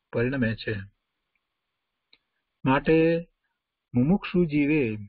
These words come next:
રાગાદિ વિકલ્પો તજી એક શુદ્ધ આત્મામાં જ અથવા શુદ્ધ સ્વરૂપના ચિંતનમાં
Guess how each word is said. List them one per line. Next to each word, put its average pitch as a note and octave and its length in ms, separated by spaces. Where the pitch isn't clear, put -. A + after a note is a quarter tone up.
રાગાદિ D#3 580
વિકલ્પો D3+ 500
તજી B2 600
એક F#3 340
શુદ્ધ D3 300
આત્મામાં C#3 840
જ G2+ 40
અથવા C#3+ 340
શુદ્ધ C3+ 380
સ્વરૂપના D3 540
ચિંતનમાં B2+ 1000